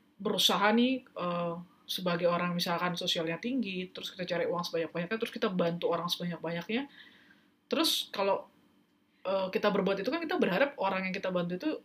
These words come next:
mendapatkan penghidupan yang lebih baik kan, yang lebih layak gitu. Dan kita juga happy gitu, karena semakin banyak lagi orang yang lebih baik, lebih layak hidupnya, bukan cuman,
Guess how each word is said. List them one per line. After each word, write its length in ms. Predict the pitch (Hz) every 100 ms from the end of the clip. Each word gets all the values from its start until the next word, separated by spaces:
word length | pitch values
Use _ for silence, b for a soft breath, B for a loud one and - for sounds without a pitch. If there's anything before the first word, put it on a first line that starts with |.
| -
mendapatkan 400 | 185 170 165 240
penghidupan 480 | 247 185 175 175
yang 40 | 165
lebih 120 | 160
baik 320 | 165 180 -
kan, 80 | - - 185
yang 160 | 175
lebih 160 | 170 165 160
layak 320 | 180 175 -
gitu. 320 | 165 - - 180
Dan 160 | 170
kita 160 | 175 214
juga 160 | 214 185
happy 320 | 190 202 196
gitu, 160 | 170
karena 320 | 160 165 185 -
semakin 320 | - 180 185
banyak 280 | 185 175 175
lagi 280 | 196 214
orang 240 | 180 170 170
yang 40 | 165
lebih 120 | 165
baik, 320 | 170 170 170 -
lebih 400 | 170 165 165 160
layak 320 | 165 175 175
hidupnya, 480 | - 175 170 175 165
bukan 240 | 165 - 165
cuman, 300 | 170 170